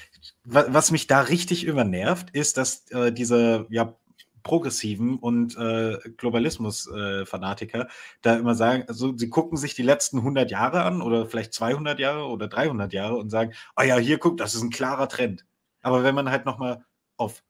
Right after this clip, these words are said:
tausend Jahre oder zweitausend, fünftausend Jahre rausguckt, dann sieht man, dass es ein Zyklus ist, dass es nicht immer geradeaus geht. Äh, und Globalisierung halt jetzt,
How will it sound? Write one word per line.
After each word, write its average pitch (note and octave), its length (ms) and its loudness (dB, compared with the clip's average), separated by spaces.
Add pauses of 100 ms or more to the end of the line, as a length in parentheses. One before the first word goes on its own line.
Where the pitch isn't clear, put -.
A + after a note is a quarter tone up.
(120)
tausend D#3+ 380 0
Jahre G2 340 -6 (300)
oder G#2+ 440 -6
zweitausend, C#3+ 500 -2
fünftausend D#3 500 0
Jahre G#2 280 -2
rausguckt, F2+ 440 -6 (200)
dann B2+ 340 0
sieht A#2 260 -4
man, C#3 280 -4
dass A2 220 -4
es - 280 -8 (340)
ein B2 220 -2
Zyklus F3 400 -2
ist, G2+ 180 -12
dass A#2+ 140 -2
es A2+ 140 -2
nicht F3 300 -2
immer A#2 200 0
geradeaus G2+ 600 -6
geht. F2 260 -12 (400)
Äh, G#2+ 100 -4
und A#2 640 2
Globalisierung B2+ 840 0
halt A#2+ 340 0
jetzt, A#2 340 -6